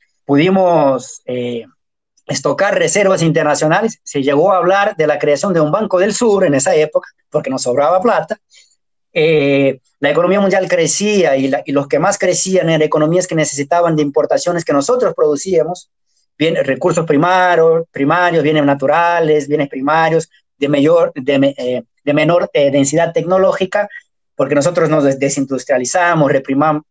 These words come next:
re-, reprimarizamos las exportaciones desde los noventa, impulsados por China, pero no solo, y por lo tanto tuvimos, como nunca antes en la historia de América Latina, para decirlo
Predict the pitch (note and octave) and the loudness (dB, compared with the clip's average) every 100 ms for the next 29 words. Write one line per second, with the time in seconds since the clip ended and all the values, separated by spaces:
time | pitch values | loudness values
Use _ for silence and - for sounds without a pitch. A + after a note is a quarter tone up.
0 | - - C#3 C#3+ C#3 D#3 D#3 C#3+ C#3 C3+ | -18 -6 -2 0 0 -4 0 0 0 0
1 | E3 D3+ - C#3 - C3+ - C#3 F#3+ F3+ | 0 0 0 -2 -2 -4 -2 -2 0 0
2 | D3 C3 C3+ C#3 E3+ G#3 E3+ D#3+ - - | 0 0 -2 0 2 2 0 -2 -6 -6
3 | _ _ _ _ _ _ D3 C#3 D#3+ D3+ | _ _ _ _ _ _ -6 -2 -2 0
4 | F#3 F3+ E3 D#3+ C#3 G#3 F3+ C#3+ C#3 F3+ | 2 2 0 -4 -2 -2 0 0 0 0
5 | G3 G#3+ F3 F#3 - _ _ _ E3+ E3+ | 0 0 2 0 -6 _ _ _ -4 0
6 | F3 F3+ A3+ A#3 A3+ A#3+ A3+ F3 E3+ G#3+ | 0 0 0 -2 -2 -4 -4 0 0 2
7 | A3 G3+ F#3+ E3+ G#3+ C#4 A3+ G#3 F#3 F3 | 0 0 0 0 0 2 0 0 -2 0
8 | D#3+ F3+ D#3+ C#3 D#3+ G3+ G3+ F#3 F#3 A#3 | 0 0 0 2 2 0 0 -2 -2 0
9 | A3+ G3+ C#3+ C#3 C3+ F3+ - | 0 0 0 0 0 -2 -4